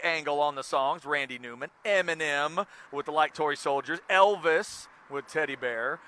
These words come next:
uh, Missy Elliott with, uh, uh, what was that one? Toys? Hers was called Toys, I think, and then Toys in the Attic by Aerosmith. All that today.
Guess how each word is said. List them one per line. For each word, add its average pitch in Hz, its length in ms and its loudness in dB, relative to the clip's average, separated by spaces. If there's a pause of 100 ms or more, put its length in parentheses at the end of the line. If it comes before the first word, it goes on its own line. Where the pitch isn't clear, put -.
uh, 143 320 6
Missy 190 460 -4
Elliott 185 580 2
with, 147 280 -4
uh, 147 40 2
uh, 127 560 4 (180)
what 151 100 -6
was 165 80 -8
that 190 180 0
one? 190 120 -12
Toys? 196 580 -4 (380)
Hers 170 220 -2
was 170 120 -12
called 185 240 2
Toys, 190 300 -2
I 190 80 2
think, 202 260 -4
and 160 120 -6
then 160 80 -4
Toys 180 260 -2
in 175 80 -8
the 170 100 -4
Attic 180 240 2
by 165 140 2
Aerosmith. 180 500 2 (320)
All - 280 8
that 143 280 4 (280)
today. 147 500 2